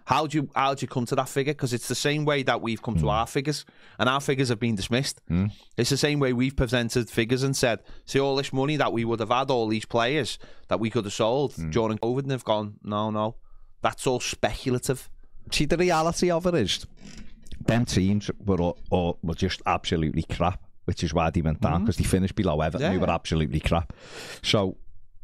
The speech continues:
Speaker 2: there's not, I think, I've heard about four different legal people saying,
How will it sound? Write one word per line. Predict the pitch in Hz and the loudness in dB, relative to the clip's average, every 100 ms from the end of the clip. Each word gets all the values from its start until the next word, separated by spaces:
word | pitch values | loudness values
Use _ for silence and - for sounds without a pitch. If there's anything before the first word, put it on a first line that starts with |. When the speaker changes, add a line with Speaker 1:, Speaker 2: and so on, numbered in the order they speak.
| - - - - - - - - | -16 -14 -16 -16 -16 -16 -16 -6
Speaker 2:
there's | - 95 | -2 0
not, | 98 107 - - | 2 0 -2 0
I | |
think, | 104 120 117 - - - - - | 2 2 2 -4 -12 -20 -8 -2
I've | 95 | 2
heard | 113 117 117 | 4 4 4
about | 104 92 | 2 2
four | - 92 87 | 2 2 2
different | 87 80 - 87 - | 2 0 2 0 0
legal | 80 78 90 | 0 2 2
people | - 87 - 90 - - - - - - | 0 0 2 0 -2 -8 -12 -14 -14 -4
saying, | - 92 87 78 | 0 2 2 -2